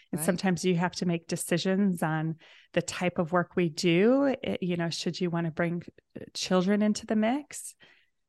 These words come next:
Speaker 1: But I, I gave that up. My path became supporting him because he,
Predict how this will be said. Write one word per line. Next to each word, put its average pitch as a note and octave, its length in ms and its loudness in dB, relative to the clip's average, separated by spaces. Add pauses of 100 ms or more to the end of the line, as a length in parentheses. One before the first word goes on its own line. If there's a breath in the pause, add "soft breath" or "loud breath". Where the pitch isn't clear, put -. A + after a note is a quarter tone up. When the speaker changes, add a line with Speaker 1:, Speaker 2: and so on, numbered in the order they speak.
(520)
Speaker 1:
But G#3 140 4
I, A3+ 300 4 (580)
I G#3 160 2
gave G#3 400 2
that G#3 240 4
up. B3+ 300 -2 (160)
My F#3 180 0
path F#3+ 480 0
became F#3 420 -4
supporting F#3 640 -4
him F3+ 400 -2
because F3+ 380 -6
he, - 120 -8